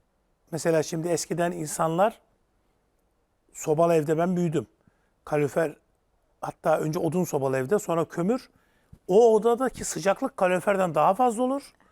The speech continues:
Ama soğuk yerlere gidersiniz, mutfağa gidersiniz, soğuktur vesairedir. Topkapı Sarayı da zaten taş bina. Kalın giyinmek zorundalar. Mesela rahmetli annem hatırlarım ben.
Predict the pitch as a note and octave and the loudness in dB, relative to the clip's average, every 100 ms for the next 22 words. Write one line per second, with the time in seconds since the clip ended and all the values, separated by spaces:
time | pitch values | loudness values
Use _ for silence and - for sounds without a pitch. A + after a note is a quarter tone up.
0 | _ _ - G3+ G#3 - G3 G3 - G3 | _ _ -2 0 0 2 2 2 2 4
1 | F#3+ F#3 E3 D3+ - C#3+ C#3 - D3+ C#3 | 4 2 2 0 -2 -8 -6 -2 -2 -2
2 | C3+ F3+ F3+ E3+ D#3+ - D3+ D#3 - D#3+ | -6 -6 -6 -2 -4 -4 -4 -4 0 0
3 | E3 B3 C4 _ _ _ _ - D3 - | 0 -6 -10 _ _ _ _ -14 -8 -2
4 | F3 - F#3+ F#3+ D3+ C#3+ D#3 C3 C3+ - | -2 2 2 2 0 -2 -4 -6 -6 -8
5 | - D3+ A#3 - _ _ _ _ - - | -6 -2 -2 -4 _ _ _ _ -12 -4
6 | D#3 G#3 D3 C3 B2+ A#2 - C3 C3+ C3 | 0 0 0 -6 -8 -10 -12 -8 -8 -6
7 | D3 D3 D3+ D3+ C#3+ D#3+ - E3+ D#3 D#3+ | -6 -2 0 0 0 -2 -2 -2 0 -2
8 | D#3 D#3 C#3+ D3+ C#3+ C#3+ E3 A#3 | -2 -2 -4 -2 -2 -2 -4 -6